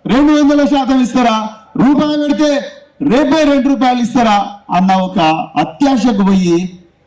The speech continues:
కోట్ల మంది ఈ దేశంలో నాశనమైనరు. మీకు వచ్చే సెల్ ఫోన్ మెసేజ్లు మీకు అర్థమైపోయి ఉంటది ఇప్పటివరకల్లా దేశంలో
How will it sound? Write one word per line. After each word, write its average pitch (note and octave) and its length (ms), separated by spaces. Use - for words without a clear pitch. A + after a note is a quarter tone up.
కోట్ల C4 460
మంది G#3 260
ఈ F#3 80
దేశంలో F3+ 460
నాశనమైనరు. E3+ 640
మీకు E3+ 220
వచ్చే G3+ 240
సెల్ G3 260
ఫోన్ G#3+ 240
మెసేజ్లు G#3+ 500
మీకు G3 200
అర్థమైపోయి E3 480
ఉంటది D3 200
ఇప్పటివరకల్లా D3 600
దేశంలో D#3+ 460